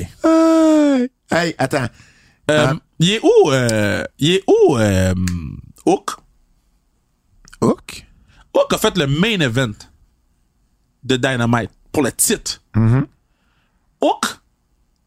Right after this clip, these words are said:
Speaker 2: a kick out de un sur le Canadian, sur, pas le Canadian, sur le Muscle Buster. Hook est nulle part. Y a pas d'histoire, pas de build, pas rien. Ok.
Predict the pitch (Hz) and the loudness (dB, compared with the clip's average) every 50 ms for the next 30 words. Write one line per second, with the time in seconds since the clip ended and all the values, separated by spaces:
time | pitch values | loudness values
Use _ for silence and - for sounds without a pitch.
0 | _ _ _ _ 208 208 - - - 311 311 - 302 311 311 240 185 202 185 - | _ _ _ _ -8 -8 -6 -6 -8 -8 -4 -4 -2 -2 -2 -4 -2 -4 -6 -4
1 | - - 370 415 415 247 - - _ _ _ _ _ _ _ _ _ _ _ _ | -4 -2 0 0 0 -2 -4 -10 _ _ _ _ _ _ _ _ _ _ _ _
2 | _ _ _ _ _ _ _ _ _ _ - - 240 226 220 - 247 247 262 269 | _ _ _ _ _ _ _ _ _ _ -2 0 0 -2 0 -2 -2 0 0 0
3 | 262 254 269 240 - - 220 208 - 214 196 156 135 151 147 143 139 127 127 135 | 0 0 -2 -2 -2 -2 -2 0 0 0 -2 0 -2 0 0 2 0 0 0 0
4 | - 165 160 165 185 220 214 - 220 214 185 165 170 165 - - 180 147 - _ | 0 0 0 0 -2 -4 0 0 0 0 0 -2 -2 -2 -2 -2 -4 -4 -4 _
5 | _ _ _ _ _ _ _ _ _ _ _ _ _ _ _ _ _ _ _ _ | _ _ _ _ _ _ _ _ _ _ _ _ _ _ _ _ _ _ _ _
6 | _ _ _ _ _ _ _ - 349 359 - - - 254 240 214 208 269 403 440 | _ _ _ _ _ _ _ 0 0 0 0 -4 -4 -4 -4 -4 -2 0 0 0
7 | 359 330 - 339 285 226 165 131 - - - - - - - - - - - - | 0 0 -2 -2 -2 -2 -4 -6 -8 -10 -10 -10 -10 -14 -18 -20 -20 -20 -20 -20
8 | - - - - - - - - _ _ _ _ _ _ _ _ _ _ _ _ | -20 -20 -20 -20 -20 -20 -20 -20 _ _ _ _ _ _ _ _ _ _ _ _
9 | _ _ _ _ _ _ 226 247 247 - 427 440 392 330 262 - - 370 349 359 | _ _ _ _ _ _ -2 -2 0 0 -2 -2 -2 -2 -4 -2 2 2 2 4
10 | 359 359 381 381 587 571 - - 381 285 196 156 127 - 302 359 370 381 403 381 | 4 2 2 0 -2 -2 -2 -2 -2 0 -2 -4 0 0 0 2 2 0 -2 -4
11 | - _ 302 339 320 285 294 294 320 277 226 139 - _ _ _ _ _ _ - | -6 _ -2 -2 0 0 0 2 2 0 -2 -6 -12 _ _ _ _ _ _ -20
12 | - - - - - - _ _ _ 151 156 - | -20 -20 -20 -20 -20 -20 _ _ _ -8 -6 -6